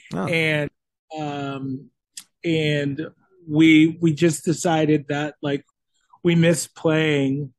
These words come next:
Speaker 1: Hmm.
Speaker 2: and, uh, and we, we thought, like, "Hey, if we could find a singer, <laughs> you know, sort of
Speaker 1: Right.
Speaker 2: starts up, you know,
Speaker 1: Yeah.
Speaker 2: what are the odds?" kind of thing. And then it sort of all came to fruition.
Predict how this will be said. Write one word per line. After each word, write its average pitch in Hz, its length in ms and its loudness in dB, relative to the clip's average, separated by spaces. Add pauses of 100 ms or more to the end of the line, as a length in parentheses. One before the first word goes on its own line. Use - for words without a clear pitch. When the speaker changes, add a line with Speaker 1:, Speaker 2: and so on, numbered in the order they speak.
(120)
Speaker 1:
Hmm. 123 260 -4 (240)
Speaker 2:
and, 151 340 -4 (400)
uh, 139 460 -8 (640)
and 147 360 -2
we, 139 380 2 (140)
we 143 120 0
thought, 147 380 -6
like, 139 200 -4
"Hey, 196 200 2
if 151 140 0
we 160 120 0
could 147 140 -4
find 156 200 -2
a 131 40 -4
singer, 165 580 -2 (600)
<laughs> - 420 -4
you 190 260 -2
know, 156 220 2
sort 156 280 -2
of 143 120 -2
Speaker 1:
Right. 113 80 -2
Speaker 2:
starts 147 320 -2
up, 147 320 -6 (540)
you 156 100 -6
know, 143 160 0
Speaker 1:
Yeah. 139 60 -2
Speaker 2:
what 143 240 -2
are - 400 -10
the 139 180 -4
odds?" 139 400 -8
kind 135 300 -4
of 127 180 -6
thing. 127 440 -2
And 123 200 -4
then 127 440 -4 (460)
it 151 160 -2
sort 160 200 2
of 139 160 0
all 139 200 -2
came 135 300 -4
to 127 80 -4
fruition. 123 920 -4